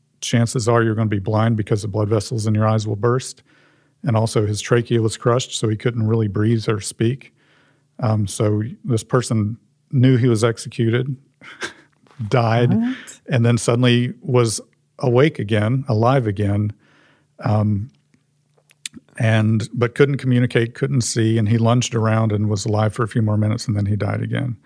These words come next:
Speaker 2: But how can you prove that consciousness returned?
Speaker 1: Um,
Speaker 2: Like, that he wasn't just, like, a, a, elect-, electrified corpse?
Speaker 1: Well, the electricity wasn't still on. It was
Speaker 2: Hmm.
Speaker 1: used to kind of like, uh, shock
Speaker 2: Okay,
Speaker 1: treatment now.
Speaker 2: okay, but look,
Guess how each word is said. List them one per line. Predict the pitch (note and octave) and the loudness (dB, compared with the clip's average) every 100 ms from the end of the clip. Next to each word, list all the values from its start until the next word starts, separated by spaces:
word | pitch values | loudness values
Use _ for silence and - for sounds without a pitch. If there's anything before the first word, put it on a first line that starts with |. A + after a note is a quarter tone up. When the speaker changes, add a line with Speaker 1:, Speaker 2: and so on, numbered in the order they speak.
| _ | _
Speaker 2:
But | D#3 | -2
how | A2 C#3 | -2 -4
can | D3+ F#3 | 0 2
you | F#3 D#3+ | 4 2
prove | - D#3+ D3+ | 0 2 2
that | B2 A#2 - | 0 -6 -10
consciousness | - C#3 D#3 D3 C#3+ C#3+ A#2 C3+ | -4 0 0 0 -2 -2 -4 -6
returned? | A2 A2+ G#2 F#2 - | -8 -10 -12 -14 -4
Speaker 1:
Um, | C#3 C3 B2+ B2+ - | 2 4 2 0 -2
Speaker 2:
Like, | D3 C#3 - | 0 0 0
that | C#3+ | 0
he | C#3 | 2
wasn't | D#3 D3 C#3 B2 | 4 2 2 0
just, | C#3+ C3 | 0 0
like, | C#3+ B2+ | -2 0
a, | C#3 A#2+ B2+ _ _ _ | 0 -2 -6 _ _ _
a, | C#3+ A2+ - | -6 -6 -6
elect-, | C#3+ B2+ C3+ C3+ - | -4 0 -2 -2 -6
electrified | C#3 C#3 C#3+ C#3+ - C3+ A#2+ A2 - | -4 -2 -2 -2 -2 -2 -2 -6 -10
corpse? | - D#3 D3+ - - - _ _ - | -2 0 0 -2 -16 -18 _ _ 0
Speaker 1:
Well, | B2+ B2 | 2 4
the | |
electricity | C3 C3 D3 D#3 D3 C3+ | 4 4 2 -2 -2 0
wasn't | A#2+ A#2+ A2+ A2 | 2 2 0 -4
still | - G#2+ | -2 0
on. | A2+ A#2+ A2 A2+ | 0 0 0 -2
It | |
was | A2+ A2 | 0 2
Speaker 2:
Hmm. | C3+ | 4
Speaker 1:
used | B2+ G2+ - | 4 2 -2
to | A#2 | -4
kind | - C3 | -2 -2
of | A#2+ | 0
like, | A2 G#2+ - - | 0 0 -2 -8
uh, | A#2+ | -6
shock | A2+ F#3 | 0 2
Speaker 2:
Okay, | F#3+ F3 | 4 4
Speaker 1:
treatment | C3 A#2+ E3+ | 4 4 4
now. | |
Speaker 2:
okay, | B2+ B2 - | 4 2 0
but | D#3+ D#3 | 0 2
look, | D#3+ - | 2 0